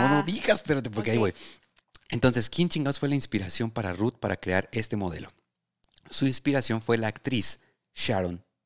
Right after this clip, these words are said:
Speaker 1: Tate.
Speaker 2: Ah.
Speaker 1: Y sé que quizá no le suene mucho este nombre.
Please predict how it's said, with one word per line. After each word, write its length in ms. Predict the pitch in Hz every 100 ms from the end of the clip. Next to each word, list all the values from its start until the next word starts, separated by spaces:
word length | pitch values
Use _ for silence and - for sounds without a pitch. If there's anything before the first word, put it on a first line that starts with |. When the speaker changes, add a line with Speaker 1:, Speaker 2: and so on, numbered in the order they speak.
| _
Speaker 1:
Tate. 460 | - 92 80 - - _ _ _ _ _ -
Speaker 2:
Ah. 1040 | - 226 185 196 208 202 196 196 185 185 - _ _ _
Speaker 1:
Y 80 | 120
sé 120 | 185
que 100 | 190
quizá 240 | 156 113 131
no 140 | 143
le 100 | 135
suene 240 | - 110 117
mucho 340 | 101 95 107
este 180 | - 120
nombre. 300 | 156 143